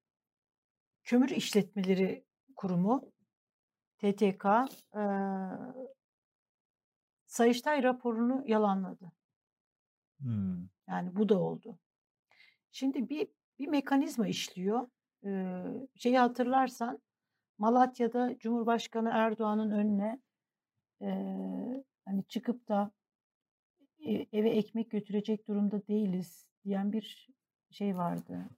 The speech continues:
Speaker 1: Eee, eee, Minibüsçüler Derneği
Speaker 2: Hı.
Speaker 1: Başkanı'ydı herhalde, e-, e-, esnaf. Sonra ona böyle Anadolu Ajan'la, ay, ajansına, <laughs> ajanla diyorum, ajansına, eee, önüne bir metin verdiler.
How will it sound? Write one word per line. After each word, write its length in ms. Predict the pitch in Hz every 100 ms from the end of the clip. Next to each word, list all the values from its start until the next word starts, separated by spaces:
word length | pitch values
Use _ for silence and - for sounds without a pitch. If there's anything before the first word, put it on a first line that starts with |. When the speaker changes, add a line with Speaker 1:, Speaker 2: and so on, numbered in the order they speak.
| 190
Speaker 1:
Eee, 80 | 180 - _ -
eee, 80 | 247
Minibüsçüler 1040 | 233 202 190 190 196 - 190 196 196 - 247 240
Derneği 300 | 180 180 190
Speaker 2:
Hı. 40 |
Speaker 1:
Başkanı'ydı 600 | 180 165 - 190 196 190
herhalde, 340 | 170 170 170 180
e-, 260 | 202 -
e-, 400 | - 277 - 262
esnaf. 380 | 180 - 196 233 - _ _ _ _ _ _ _ _
Sonra 480 | _ 277 302 254 254
ona 300 | - 233 240
böyle 180 | 233 233
Anadolu 360 | 226 220 226 214
Ajan'la, 600 | 208 220 196 196 220 - _ -
ay, 160 | 196
ajansına, 640 | - 190 202 196 - 190 190
<laughs> 180 | - -
ajanla 520 | 175 175 165 185 165
diyorum, 240 | 170 -
ajansına, 760 | 190 175 190 190 - 196 220 262 _ _ _ _ _ _ -
eee, 140 | 202 -
önüne 360 | 226 226 226
bir 120 | 220
metin 380 | 208 208 - 226
verdiler. 540 | 190 170 165 190 220